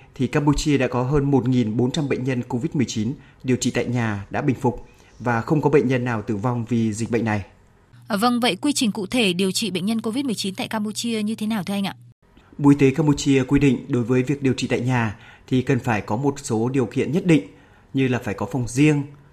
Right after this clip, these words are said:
Speaker 1: phòng tắm riêng, vệ sinh riêng, số lượng thành viên trong gia đình hoặc là những người khác sống trong cùng một ngôi nhà thì phải đảm bảo có đủ điều kiện cách ly với người bệnh.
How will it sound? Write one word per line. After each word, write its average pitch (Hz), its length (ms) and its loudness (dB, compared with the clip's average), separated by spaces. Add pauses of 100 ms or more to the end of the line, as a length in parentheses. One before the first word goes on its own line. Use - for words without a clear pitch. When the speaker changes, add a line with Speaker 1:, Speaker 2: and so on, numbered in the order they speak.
(140)
Speaker 1:
phòng 113 180 -2
tắm 113 160 -2
riêng, 143 360 2 (240)
vệ 120 160 0
sinh 139 220 0
riêng, 139 340 2 (340)
số 139 180 2
lượng 160 200 4
thành 120 160 -2
viên 131 220 2
trong 135 160 -2
gia 139 120 0
đình 127 240 2 (320)
hoặc 123 180 -4
là 113 120 -2
những 123 200 -6
người 131 140 0
khác 165 300 -6
sống - 260 -4
trong 131 300 -4
cùng 123 180 -4
một 107 160 -6 (100)
ngôi 131 140 2
nhà 120 320 0 (300)
thì 120 80 -6
phải 104 140 -4
đảm 101 200 -4
bảo 104 200 -2
có 104 180 -4
đủ 135 160 0
điều 117 140 0
kiện 120 240 -4
cách 165 180 -6
ly 139 260 2
với 113 140 -2
người 131 120 2
bệnh. 117 200 0